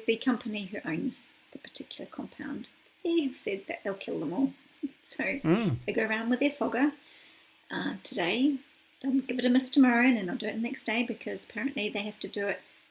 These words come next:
Speaker 1: a number of times to make sure that the life cycle of mosquito, which I think is a day or two days or three days or something, they get all the eggs and they get the newly hatched ones and all
Speaker 2: Uh-huh,
Speaker 1: that stuff.
Speaker 2: uh-huh, I get it, I get it.
Speaker 1: Uh-huh, uh-huh, uh-huh. But who knows
Speaker 2: This
Speaker 1: what
Speaker 2: is
Speaker 1: it's
Speaker 2: all
Speaker 1: doing,
Speaker 2: very
Speaker 1: because
Speaker 2: interesting, very
Speaker 1: apparently
Speaker 2: interesting
Speaker 1: you're
Speaker 2: bio-,
Speaker 1: not allowed to
Speaker 2: biology
Speaker 1: take your
Speaker 2: lesson.
Speaker 1: animals out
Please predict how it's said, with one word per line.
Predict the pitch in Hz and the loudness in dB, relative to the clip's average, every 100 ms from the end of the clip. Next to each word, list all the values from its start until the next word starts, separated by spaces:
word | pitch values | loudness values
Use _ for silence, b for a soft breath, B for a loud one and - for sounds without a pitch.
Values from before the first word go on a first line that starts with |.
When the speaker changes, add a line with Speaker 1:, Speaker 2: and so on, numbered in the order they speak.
| _ | _
Speaker 1:
a | 202 | -8
number | 190 196 | -6 -6
of | - | -6
times | 196 196 190 | -4 -4 -2
to | - | -2
make | 254 | -2
sure | - 269 | -2 -2
that | 254 - | -4 -4
the | 214 | -2
life | 240 302 | 2 2
cycle | - 208 180 - | 2 -4 -4 -8
of | 180 | -8
mosquito, | 208 185 - 185 185 220 202 | -8 -8 -6 -6 -4 -4 -4
which | 196 208 | -6 -8
I | |
think | - 196 | -8 -10
is | - | -8
a | - | -4
day | 175 170 | -2 -2
or | - | -4
two | - - | -6 -6
days | - - | -6 -8
or | - | -8
three | - - | -8 -8
days | - - | -10 -12
or | - | -12
something, | - 185 196 - - _ - | -10 -8 -10 -10 -20 _ -6
they | |
get | - 170 | -4 -2
all | 151 | -2
the | - | -2
eggs | 143 123 - | -4 -4 -4
and | 269 | -4
they | 285 | -2
get | - - | -6 -6
the | |
newly | - - - | -4 -4 -6
hatched | - - - - | -10 -4 -4 -2
ones | - - - | -4 -4 -6
and | - - | -10 -2
all | 95 | 2
Speaker 2:
Uh-huh, | 107 117 | 4 4
Speaker 1:
that | |
stuff. | 123 101 | 2 0
Speaker 2:
uh-huh, | 104 107 117 | 0 0 4
I | 107 | 4
get | 104 87 | 4 2
it, | - - | 0 -2
I | 101 | -4
get | 92 87 | -2 -2
it. | |
Speaker 1:
Uh-huh, | 101 101 208 - | -2 0 -2 -2
uh-huh, | - - - - | -4 -6 -8 -8
uh-huh. | - - - B B B - | -8 -8 -12 B B B 8
But | 240 247 | 8 12
who | 294 | 12
knows | 269 | 12
Speaker 2:
This | 226 | 12
Speaker 1:
what | 143 | 12
Speaker 2:
is | 131 | 12
Speaker 1:
it's | |
Speaker 2:
all | 170 | 12
Speaker 1:
doing, | 185 | 12
Speaker 2:
very | 180 180 | 12 12
Speaker 1:
because | 180 | 12
Speaker 2:
interesting, | 151 117 - 113 107 92 | 12 10 6 6 6 4
very | 127 131 135 | 4 12 12
Speaker 1:
apparently | 143 | 12
Speaker 2:
interesting | 302 320 147 | 12 12 10
Speaker 1:
you're | 135 | 12
Speaker 2:
bio-, | 139 139 | 12 12
Speaker 1:
not | 247 | 12
allowed | 233 | 12
to | |
Speaker 2:
biology | 143 147 135 262 | 12 12 12 10
Speaker 1:
take | 131 | 8
your | 90 | 6
Speaker 2:
lesson. | 156 113 | 6 8
Speaker 1:
animals | 277 277 233 254 | 8 8 8 6
out | 190 208 254 | 8 8 4